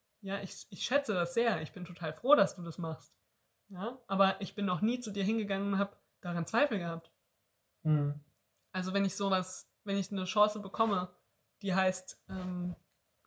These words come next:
Speaker 1: "Geh da nach London für ein Wochenende", dann frage ich dich, "Wie kriegen wir das hin?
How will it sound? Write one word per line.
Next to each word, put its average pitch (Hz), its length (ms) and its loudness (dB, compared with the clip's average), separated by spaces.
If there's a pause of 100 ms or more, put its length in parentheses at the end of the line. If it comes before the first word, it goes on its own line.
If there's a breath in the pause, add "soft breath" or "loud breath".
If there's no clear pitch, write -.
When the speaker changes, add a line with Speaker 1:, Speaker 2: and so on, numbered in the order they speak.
(120)
Speaker 1:
"Geh 202 120 -6
da 180 200 2
nach 175 400 -4
London 196 480 2
für - 180 -10
ein 180 180 -4
Wochenende", 185 680 -2 (520)
dann 196 400 0 (140)
frage 202 300 2
ich 190 80 -2
dich, 214 220 -8
"Wie 202 80 -6
kriegen 202 200 -6
wir 185 100 -2
das 175 140 -2
hin? 208 180 -2